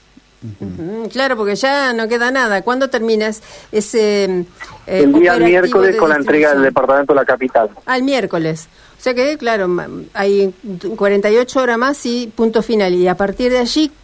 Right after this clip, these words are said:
Speaker 2: ¿qué otro, eh, tramo final
Speaker 3: No, no,
Speaker 2: ya
Speaker 3: te-,
Speaker 2: de
Speaker 3: tenemos varios, varios procesos en marcha,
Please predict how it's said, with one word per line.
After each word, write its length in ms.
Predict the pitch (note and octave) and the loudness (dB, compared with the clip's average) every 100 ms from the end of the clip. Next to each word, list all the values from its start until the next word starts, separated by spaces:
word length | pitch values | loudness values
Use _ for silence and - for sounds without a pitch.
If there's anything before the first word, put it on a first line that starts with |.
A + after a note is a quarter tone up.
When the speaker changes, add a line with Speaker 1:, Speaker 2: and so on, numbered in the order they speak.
| - | -6
Speaker 2:
¿qué 220 | B3 B3 | 0 2
otro, 920 | B3 A#3+ - A3+ A3 G#3+ G3+ F#3+ F3+ - - - - - | 2 0 -2 2 2 2 2 0 -2 -8 -20 -20 -20 -6
eh, 600 | F3+ F3+ F3 F3 E3+ E3+ E3 | -2 0 2 0 0 -2 0
tramo 540 | A#3 B3 A3+ F#3+ F3 - - | 0 0 0 0 -2 -8 -20
final 380 | - G3+ G3+ B3 | -4 2 2 4
Speaker 3:
No, 140 | B3 F#3 | 4 2
no, 100 | A#3 | 2
Speaker 2:
ya 40 | A#3 | 2
Speaker 3:
te-, 60 | G3 | 0
Speaker 2:
de 180 | F#3 E3+ | -2 0
Speaker 3:
tenemos 320 | C#3+ E3+ E3+ | 2 4 4
varios, 300 | E3 F3+ F3 | 4 4 2
varios 340 | D3 D#3+ F3+ E3 | 2 2 2 2
procesos 520 | - - D#3 D#3+ D3+ | 0 0 2 4 4
en 60 | D#3+ | 4
marcha, 540 | F3 F3+ - G3 | 4 2 2 2